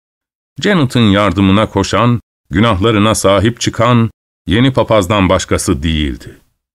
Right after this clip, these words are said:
"Kadınlar," dedi sesini yükselterek,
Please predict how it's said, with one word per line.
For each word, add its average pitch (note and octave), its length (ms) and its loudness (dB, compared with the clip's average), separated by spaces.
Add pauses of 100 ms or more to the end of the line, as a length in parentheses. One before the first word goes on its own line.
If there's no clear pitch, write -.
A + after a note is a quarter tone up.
(400)
"Kadınlar," C3 580 2 (680)
dedi F#2+ 280 0
sesini G#2 480 0
yükselterek, F2+ 880 -2